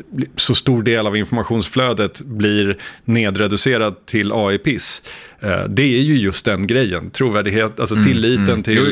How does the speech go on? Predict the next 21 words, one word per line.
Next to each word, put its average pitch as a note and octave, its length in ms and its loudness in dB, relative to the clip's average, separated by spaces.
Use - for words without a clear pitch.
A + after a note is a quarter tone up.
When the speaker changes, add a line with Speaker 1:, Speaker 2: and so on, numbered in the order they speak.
Speaker 2:
jo. A#2+ 80 0
Speaker 1:
olika G#2+ 220 -2
personer A2+ 460 -2
och G2+ 160 -4
så. - 100 -10
Speaker 2:
Men C#3+ 100 0
jag D3 100 0
tänker E3 280 -2
liksom D3+ 260 -2
så C3 80 0
här, C3+ 80 2
för C#3+ 100 -4
det, C#3+ 160 0
jag D3 220 -2
känner D3 280 -2
att C3+ 140 -2
det C3+ 80 2
här C3 100 0
också C3 240 -2
hakar C3+ 460 0
i A#2+ 400 2